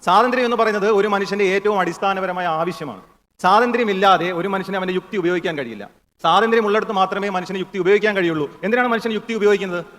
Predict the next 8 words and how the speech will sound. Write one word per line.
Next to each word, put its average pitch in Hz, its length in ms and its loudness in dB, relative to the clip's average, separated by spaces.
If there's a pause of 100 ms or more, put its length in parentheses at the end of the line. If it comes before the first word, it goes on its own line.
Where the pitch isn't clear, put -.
(220)
മനുഷ്യൻ 208 240 0
യുക്തി 208 200 0
ഉപയോഗിക്കുന്നത് 202 500 0
അവന്റെ 190 280 2
ചുറ്റുപാടുകളെ 180 840 0 (180)
അവൻ 185 180 0
അനുസരിച്ചുള്ള 202 500 -2
രീതിയിൽ 180 460 -4